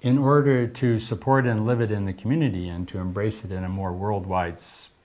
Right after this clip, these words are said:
spectrum, which would be better for humanity itself, including the environment. Then you need community, and you need strong community, 'cause the lo-, the law of large numbers is, is that it's very hard to do anything on your own anymore.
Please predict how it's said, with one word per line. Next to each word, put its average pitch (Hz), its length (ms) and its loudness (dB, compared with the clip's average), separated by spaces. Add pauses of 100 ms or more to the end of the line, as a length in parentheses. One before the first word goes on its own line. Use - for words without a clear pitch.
spectrum, 113 460 -2
which 90 240 -8
would 95 120 -6
be 98 140 -6
better 127 460 2
for 107 180 -4
humanity 101 720 -4
itself, - 640 -4 (420)
including 98 600 -2
the 90 160 -8
environment. 95 500 0 (320)
Then 117 180 6
you 123 120 8
need 120 240 4
community, 113 480 0
and 90 120 -6
you 92 60 -4
need 101 200 -4
strong 123 280 -2
community, 82 480 -8
'cause 90 280 -6
the 90 120 -4
lo-, 95 280 -4
the 104 200 -4
law 117 560 4
of 101 220 -4
large 101 400 0
numbers 113 600 2
is, 98 240 -4
is 98 200 -6
that 98 180 -4
it's 95 140 -10
very 147 240 2
hard 131 220 0
to 117 60 -2
do 104 140 -4
anything 98 380 -4
on 90 120 -6
your 85 200 -8
own 104 240 -2
anymore. 92 460 -14